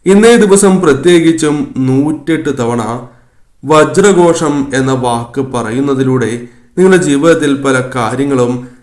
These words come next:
നടക്കുകയും, അഥവാ നടക്കാത്തതായ ചില ആഗ്രഹങ്ങൾ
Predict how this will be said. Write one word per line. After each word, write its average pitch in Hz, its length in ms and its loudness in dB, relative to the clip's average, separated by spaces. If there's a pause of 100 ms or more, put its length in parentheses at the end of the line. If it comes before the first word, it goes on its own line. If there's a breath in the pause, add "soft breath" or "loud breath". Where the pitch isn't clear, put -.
(120)
നടക്കുകയും, 139 920 -2
അഥവാ 131 440 -4
നടക്കാത്തതായ 131 1000 -4
ചില 131 160 -6
ആഗ്രഹങ്ങൾ 123 1000 -6